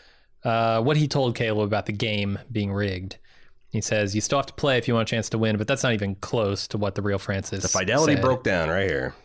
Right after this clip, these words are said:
Speaker 1: D-, yes, it did, which was in-, instead that they need to make their own plan and stick together. And we see flashbacks of Francis dying. Um, and Francis wants to talk about it, but Caleb doesn't think the therapy's working, so he unsubscribes from his treatment.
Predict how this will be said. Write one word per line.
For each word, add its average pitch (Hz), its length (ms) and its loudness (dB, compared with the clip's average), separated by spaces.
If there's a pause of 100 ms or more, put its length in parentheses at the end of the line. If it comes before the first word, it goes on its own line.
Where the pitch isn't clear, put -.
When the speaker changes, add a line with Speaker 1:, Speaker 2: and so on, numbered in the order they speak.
(180)
Speaker 1:
D-, 110 100 -6
yes, 110 340 0
it 127 140 0
did, 107 320 2
which 117 220 0
was 117 500 2 (320)
in-, 117 240 0
instead 127 600 2 (480)
that 120 80 -2
they 127 120 2
need 135 120 2
to 120 60 2
make 120 200 2
their 120 140 2
own 113 120 2
plan 110 260 0
and 101 100 -2
stick - 200 -4
together. 95 440 -4 (360)
And 117 100 0
we 110 80 2
see 113 140 0
flashbacks 107 600 -2
of 98 140 -4
Francis - 460 -4
dying. 113 540 0 (500)
Um, 95 480 -2 (300)
and 101 280 0
Francis - 340 -4
wants 110 160 -2
to - 60 -10
talk 117 240 0
about 120 180 0
it, 113 160 0
but 98 140 -6
Caleb 104 260 -2
doesn't 98 220 -4
think 101 260 -4
the 101 100 -2
therapy's 98 380 -4
working, 98 360 -4
so 101 160 -4
he 101 140 -2
unsubscribes 95 800 -6
from 98 140 -12
his 95 80 -10
treatment. 98 340 -8